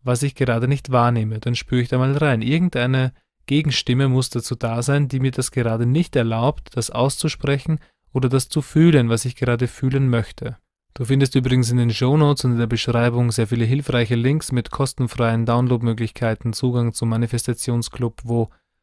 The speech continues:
noch weitere tiefgreifende Inhalte auf dich warten und auch meine aktuellsten Online-Live-Workshop-Termine, wo du definitiv mal teilnehmen solltest. Da kannst du mir auch deine Fragen stellen und wo du auch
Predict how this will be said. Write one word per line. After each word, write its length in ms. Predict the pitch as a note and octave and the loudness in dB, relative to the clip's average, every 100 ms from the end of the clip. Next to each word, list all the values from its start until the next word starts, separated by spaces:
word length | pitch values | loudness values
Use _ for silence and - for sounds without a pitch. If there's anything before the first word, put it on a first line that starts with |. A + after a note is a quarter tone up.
| _ - | _ -2
noch 220 | E3 - | -2 2
weitere 540 | B2 B2 B2+ B2 B2 - _ | 0 2 0 2 0 -4 _
tiefgreifende 600 | - C#3 - A#2+ A2+ B2 | -6 -6 -2 -4 0 2
Inhalte 340 | B2+ C3 A2+ A#2 | 2 2 0 -2
auf 80 | |
dich 220 | - A#2 A#2+ | -6 -6 -2
warten 280 | A2+ - | -2 -4
und 200 | B2 C#3+ | -2 2
auch 260 | B2 B2+ C3+ - _ _ _ _ _ | 2 2 0 -10 _ _ _ _ _
meine 420 | A#2+ B2 A#2+ A#2 | -2 0 0 0
aktuellsten 760 | - B2+ - B2 A#2+ - - A#2 | -2 -4 -2 -2 -2 -4 -8 -6
Online-Live-Workshop-Termine, 1800 | B2 B2+ A#2+ A#2+ A#2+ A#2 B2+ C3 A#2 A#2 - - - B2 A#2+ B2 C3+ C3 | -2 0 2 0 0 0 0 -2 -2 -2 -2 -8 -6 -2 0 2 0 0
wo 100 | A#2 | -4
du 120 | A2+ | -6
definitiv 540 | A2 A2+ B2 A#2 A#2+ A2+ | -8 -6 -2 -4 -2 -2
mal 180 | A#2 | -2
teilnehmen 460 | G#2+ B2 B2+ B2 A2+ | 0 0 2 0 0
solltest. 500 | A2 A2+ A2 A#2 - | -2 -2 -2 -6 -6
Da 40 | |
kannst 300 | A2+ A#2 A2+ | -8 -6 -4
du 40 | A#2+ | -4
mir 100 | A2 | -4
auch 60 | |
deine 200 | G#2 A2 | -4 -4
Fragen 400 | G#2 - A2 A2 | -4 -4 -4 -4
stellen 420 | A2 - A#2 A2+ - _ _ _ _ - | -6 -4 -2 -2 -6 _ _ _ _ -6
und 420 | A#2+ A#2+ A#2 - - - - | -2 -2 -2 -6 -18 -20 -10
wo 160 | B2 | -6
du 200 | A2+ A#2 | -4 -2
auch 260 | A2+ A2+ | -2 -6